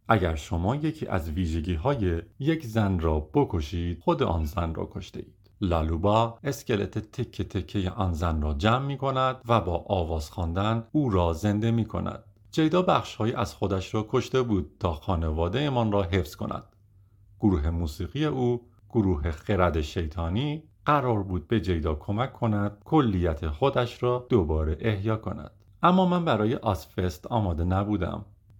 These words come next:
بابا، من می‌تونم این کارو بکنم. همیشه وقتی مشغول خواندن فیلمنامه‌ها بودم و تصمیم می‌گرفتم در آینده ساکن کدام دنیا شوم،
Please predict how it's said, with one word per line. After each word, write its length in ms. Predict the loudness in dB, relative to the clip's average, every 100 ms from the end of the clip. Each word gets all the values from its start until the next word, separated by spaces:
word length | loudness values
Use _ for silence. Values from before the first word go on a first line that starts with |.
| _ _ _ _ -20 _ _ _ -6 2
بابا، 260 | 4 4
من 220 | 2 2
می‌تونم 480 | 0 -2 -2 -2 0
این 120 | 0
کارو 260 | 0 -2 -2
بکنم. 420 | -4 -6 -10 -10 -16 _ -20 _ _ _ _ _ _ _ _ _ -20 -20 -2
همیشه 580 | 0 0 0 0 2 2
وقتی 340 | 2 0 -2 -2
مشغول 560 | 0 -2 -2 0 2
خواندن 580 | 0 0 0 0 0 0
فیلمنامه‌ها 760 | -2 0 0 2 0 0 0 -2
بودم 500 | -2 -2 0 -2 -2 0
و 80 |
تصمیم 420 | 0 0 -2 -2 0
می‌گرفتم 640 | 0 0 0 0 -2 0
در 180 | 0 -2
آینده 640 | 0 2 2 0 0 -4
ساکن 520 | -6 -2 -2 0 -4 -6
کدام 540 | -2 -2 0 0 0
دنیا 340 | 0 0 0
شوم، 500 | 0 -2 -2 -2 -2